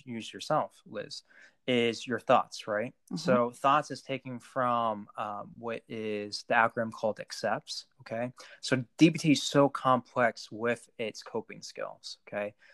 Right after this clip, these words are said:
Speaker 1: So what it did, it simplified it, and it actually put words or acronyms in place, right? And had each of these letters stand for something. So I'm just gonna use the T from accepts.
Speaker 2: Okay.
Speaker 1: So the T from accepts is just thoughts, right?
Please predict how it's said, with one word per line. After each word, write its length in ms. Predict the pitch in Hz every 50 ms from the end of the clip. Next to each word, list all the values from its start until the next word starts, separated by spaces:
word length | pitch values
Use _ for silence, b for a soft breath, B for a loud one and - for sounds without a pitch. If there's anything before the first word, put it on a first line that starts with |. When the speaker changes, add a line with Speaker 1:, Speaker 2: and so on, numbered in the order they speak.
| b
Speaker 1:
So 140 | - - 120
what 160 | 113 120 123
it 140 | 120 113 -
did, 220 | - 147 151 143 127
it 160 | 113 - -
simplified 800 | - - - 135 139 139 147 135 - - 120 113 107 107 104 104
it, 180 | 104 104 104 - -
and 160 | 127 110 110
it 60 | 113 110
actually 500 | 113 113 120 - - - 123 117 110 110 _
put 240 | - - 117 - -
words 640 | 117 104 107 113 117 127 131 127 120 117 - - - - _ _ _ _ _ -
or 200 | 120 113 107 - -
acronyms 720 | 107 117 123 123 127 117 113 107 104 104 104 101 - - -
in 180 | 95 117 107
place, 380 | 104 - 104 98 101 107 - -
right? 300 | - 104 101 104 113 - _ _ _ _ _ _ -
And 120 | 120 110
had 280 | 98 - 120 117 117 120 -
each 220 | 123 120 - -
of 120 | 131 120
these 240 | 117 117 113 107 -
letters 340 | 104 117 117 117 113 107 -
stand 280 | - - 107 101 98 -
for 100 | 101 104
something. 400 | - 107 107 110 - - - 110 - _ _
So 140 | - - 113
I'm 100 | 117 123
just 100 | 117 -
gonna 140 | 131 123
use 260 | 120 113 113 113 107 -
the 120 | - 104
T 280 | - - - 120 117 107
from 240 | - - 107 104
accepts. 640 | 101 - - - - - 107 - - - - - - b b b b b b -
Speaker 2:
Okay. 220 | 196 190 196 180
Speaker 1:
So 100 | 165 139
the 120 | 127 131
T 220 | 127 - - 165 160
from 220 | 147 - 151 143
accepts 480 | 131 120 - - 135 127 123 - - -
is 160 | 113 107 -
just 380 | - - 127 120 110 - - _
thoughts, 380 | - 110 98 98 - - - -
right? 300 | 110 107 104 107 117 -